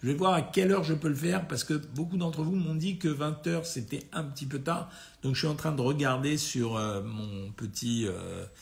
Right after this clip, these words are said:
mon petit agenda si je peux le faire un peu plus tôt. Je pense que je pourrais le faire.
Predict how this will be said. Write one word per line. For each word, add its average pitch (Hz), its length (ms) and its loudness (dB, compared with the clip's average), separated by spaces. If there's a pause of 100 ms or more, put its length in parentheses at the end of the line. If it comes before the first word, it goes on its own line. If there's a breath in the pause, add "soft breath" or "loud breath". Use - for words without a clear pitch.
(240 loud breath)
mon 117 120 -2
petit 135 360 -2
agenda 123 480 2
si 135 220 -2
je 110 100 -2
peux 127 140 -2
le 120 60 2
faire 123 240 0
un 120 80 2
peu 117 140 -2
plus 104 220 -6
tôt. 160 360 0 (460 loud breath)
Je 110 120 -2
pense 196 380 0
que 160 100 0
je - 100 -2
pourrais 160 240 0
le 151 140 2
faire. 117 560 -4